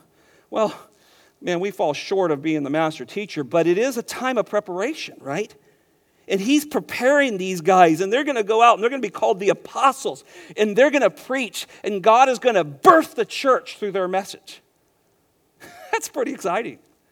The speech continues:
Twelve guys, one's a traitor, walking around with Jesus going, "Why are you telling stories? Why'd you do this?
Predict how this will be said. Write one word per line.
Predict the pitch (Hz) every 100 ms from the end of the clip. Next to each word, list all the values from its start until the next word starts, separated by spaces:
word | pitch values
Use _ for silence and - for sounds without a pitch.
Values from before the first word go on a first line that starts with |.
| _ _ _ _ _ _ _ _ _ -
Twelve | 254 302
guys, | 226 180 185 180
one's | 170 233 254
a | 202
traitor, | 233 202 143 165 - _ _ _ _ _ _ _ _ _ -
walking | 202 285 294
around | 269 254
with | 226
Jesus | - 240 226 214
going, | - 196 165 143 - _ _ _ _ _ _ _ _ _ _ _ _ _ _
"Why | 185 254
are |
you | 220
telling | 254 220
stories? | 254 269 147 _ _ _ _ _ _ _ _ _ _ _ _ _ _
Why'd | - 180 233 233
you |
do | 220
this? | 214 233 - - -